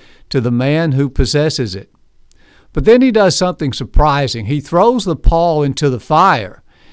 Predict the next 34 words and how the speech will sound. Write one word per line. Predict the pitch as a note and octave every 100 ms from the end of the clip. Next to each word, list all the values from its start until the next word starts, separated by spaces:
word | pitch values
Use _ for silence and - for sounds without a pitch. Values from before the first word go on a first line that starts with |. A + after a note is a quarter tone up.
| - -
and | B2+
says | - E3 D#3+
he | D3 C3
wishes | C#3 F3 - C#3
it | D3 C3+
would | C3+
just | C3+ C3+
burn | A#2 C3 D#3 D3
up. | C3+ D#3+ G2 - _ _ _ - _ - - _
The | A#2 C#3
husband, | C#3 B3 B3+ G#3 E3+
however, | C#3+ C#3+ C3 C3+ C#3+
can't | C#3+ F3+ F#3+
resist. | D#3 C3+ B2 F3 A2+ G2 - -
He | C#3+
pulls | C#3+ - E3+ G#3 A#3+ F#3
the | E3
monkey's | D3+ E3+ F3 C#3+
paw | - C#3 C3+ C3
out | C3+ F#3
of | G#3 C#3+
the | D3
fire, | - D#3+ C#3+ G#2+ G#2 - _ _ _ _ D3+
and | D3 D3
later, | E3+ A#3 B3+ D3 A#2 C#3+ - C#3
during | B2 D3+ F3
the | D3
night, | C#3+ D#3 C3+ A#2+ -
he | D#3
uses | D3 C#3+ G#3 F#3+ F#3+
the | - C#3+
paw | - D#3 C3+ B2+
to | - C#3+
wish | B2 E3+ F#3+ C#3 -